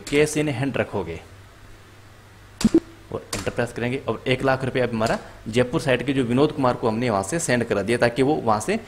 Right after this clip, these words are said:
time to time labor को जो cash payment है वो करता रहे, क्योंकि main जो contractor होता है वो सभी जगह जा नहीं सकता, possible नहीं है। तो सभी जगह अलग-अलग manager handle किए होते हैं, सभी को वहाँ से main branch से पैसा एक बार भेज दिया जाता है भी आप अपने लेबर को पेमेंट कर दीजिए, हिसाब अपने पास रखिए और बाद में जितना ट्रांजैक्शन पैसा आपने ट्रांसफर दे दिया है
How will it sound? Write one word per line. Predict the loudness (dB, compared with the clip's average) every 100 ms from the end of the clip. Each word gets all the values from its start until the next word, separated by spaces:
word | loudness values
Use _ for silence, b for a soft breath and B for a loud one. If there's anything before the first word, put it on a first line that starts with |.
| B B 2
time | 2
to | 2
time | 2 2 4
labor | 2 2
को | 0 0
जो | -2 -4 -16 0
cash | 0 2
payment | 0 0 2
है | 0
वो | 0
करता | -2 0 -4
रहे, | -4 -10 -4
क्योंकि | -2 0
main | 2 4 2 2 2
जो | 4 4
contractor | 2 0 0 2 2
होता | 4 2
है |
वो | 2
सभी | 0 0
जगह | 2 2
जा | 2 2
नहीं | 2
सकता, | -2 0 0
possible | 0 0 2 2
नहीं | 0 -2
है। | -6 B B
तो | -2
सभी | 2 2
जगह | 4 4 2
अलग-अलग | 2 2 2 2
manager | 2 2 4 2
handle | 2 0 0
किए | 0
होते | 0 0
हैं, |
सभी | 0 -2
को | -2
वहाँ | 2 2
से | 2
main | 2 2
branch | 2 0
से | 0
पैसा | 2 2 2
एक | 0
बार | 0 0
भेज | 0 2
दिया | 2
जाता | 2 -2
है | -4 B B 4
भी |
आप | 4 4
अपने | 0 -2 -2 -10 B B B 4
लेबर | 4 4
को | 0 0
पेमेंट | 2 2 2
कर | 0
दीजिए, | 2 0 2 0 -2
हिसाब | 2 2
अपने | 4 0
पास | 2 0 0
रखिए | -4 -2
और | 0 2
बाद | 4 2
में | 2
जितना | 0 2 0
ट्रांजैक्शन | 2 0 0 -4 -2
पैसा | 2 2
आपने | 2 0
ट्रांसफर | 0 0 0
दे | -2 2 2
दिया | 4 2
है | 2